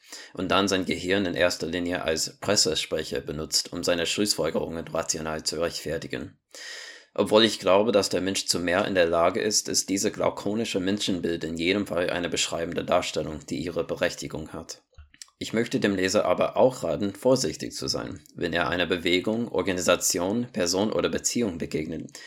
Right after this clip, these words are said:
die ihn dazu ermutigt, sich im umfassenderen Sinne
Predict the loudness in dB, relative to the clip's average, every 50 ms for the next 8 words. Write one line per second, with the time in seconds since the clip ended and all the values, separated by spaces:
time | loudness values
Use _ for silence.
0 | -20 -18 -10 -4 -2 0 0 2 4 4 4 4 4 0 2 2 2 2 2 0
1 | 0 2 0 0 0 -2 -6 -8 -4 -4 -4 -4 -2 -4 -4 -4 -2 -4 -2 -2
2 | -2 0 0 0 -2 0 -2 -2 -2 -2 -4 -2 -4 -4 -4 -4 -6 -6 -8